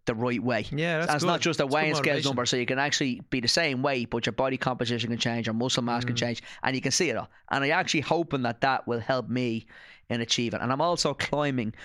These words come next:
Speaker 1: with Jerry Hussey and a few lads, uh, the Isle of Skye in,
Speaker 2: Oh, yeah.
Speaker 1: uh, May
Speaker 2: Wow.
Speaker 1: over in Scotland.
Speaker 2: Jesus.
Speaker 1: So I'm gonna try and, I've signed up to that so you can remain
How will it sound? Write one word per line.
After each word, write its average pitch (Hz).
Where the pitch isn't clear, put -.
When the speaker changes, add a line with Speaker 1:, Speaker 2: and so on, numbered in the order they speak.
Speaker 1:
with 113
Jerry 139
Hussey 143
and 117
a 110
few 113
lads, 110
uh, 110
the 107
Isle 135
of 131
Skye 180
in, 127
Speaker 2:
Oh, 240
yeah. 123
Speaker 1:
uh, 233
May 123
Speaker 2:
Wow. 135
Speaker 1:
over 131
in 123
Scotland. -
Speaker 2:
Jesus. 175
Speaker 1:
So -
I'm 120
gonna 151
try 131
and, 117
I've 113
signed 156
up 135
to 131
that 127
so -
you 127
can 123
remain 120